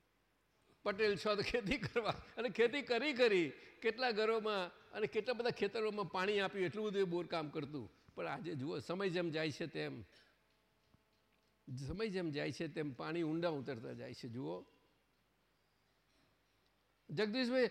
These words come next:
આ કેલનપુર કાણી કેટલું મીઠું હતું. અને પહેલી વખત અમારા બાપુજીને ભાવ થયો હતો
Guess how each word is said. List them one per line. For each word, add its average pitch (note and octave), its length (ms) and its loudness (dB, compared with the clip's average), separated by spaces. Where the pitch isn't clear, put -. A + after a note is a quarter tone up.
આ - 60 -4
કેલનપુર B3 640 2
કાણી A#3 380 0
કેટલું A#3 280 0
મીઠું B3+ 320 2
હતું. A3 500 -2
અને A#3 260 2
પહેલી A3 260 0
વખત A3+ 260 2
અમારા G#3 260 2
બાપુજીને F#3+ 840 0
ભાવ F3 220 4
થયો D#3+ 260 2
હતો D3+ 300 -4